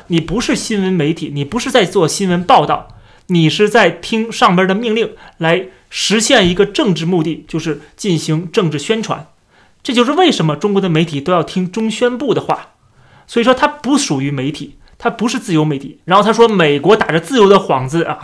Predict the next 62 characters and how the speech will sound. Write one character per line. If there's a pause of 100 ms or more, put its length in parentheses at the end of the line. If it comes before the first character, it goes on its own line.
进
行
什
么
信
息
攻
击
啊， (520)
这
就
更
搞
笑
了。 (100)
因
为
全
世
界
的
媒
体 (320)
多
了
去
了，
对
不
对？ (540)
更
何
况
美
国
媒
体
自
己
就
天
天
的
在
骂
美
国
政
府， (360)
天
天
在
批
评
美
国
总
统。 (760)
你
怎
么
说